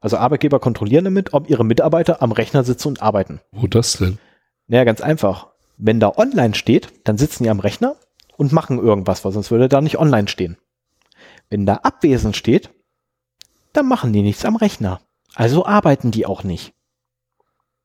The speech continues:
Speaker 2: Ja, trotzdem ein Meeting sein oder?
Speaker 1: Nee, dann würde da Meeting stehen.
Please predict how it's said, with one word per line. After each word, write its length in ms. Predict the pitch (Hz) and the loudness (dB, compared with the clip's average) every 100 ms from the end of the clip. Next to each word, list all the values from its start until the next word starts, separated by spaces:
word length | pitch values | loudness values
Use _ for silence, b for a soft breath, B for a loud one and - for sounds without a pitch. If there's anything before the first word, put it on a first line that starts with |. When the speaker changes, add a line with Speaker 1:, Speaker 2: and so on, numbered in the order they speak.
| _ _ - | _ _ 0
Speaker 2:
Ja, 160 | 113 98 | 2 4
trotzdem 340 | 131 - 110 | 2 2 0
ein 40 | 98 | 2
Meeting 300 | 123 131 113 | 2 2 4
sein 420 | 110 107 120 120 | 4 4 0 -2
oder? 500 | 107 101 104 101 101 | -2 2 4 2 2
Speaker 1:
Nee, 120 | 160 | 2
dann 200 | 127 127 | 2 0
würde 180 | 156 175 | 0 2
da 100 | 175 | 2
Meeting 280 | 170 - 98 | 0 -2 -8
stehen. 280 | - 92 | -8 -12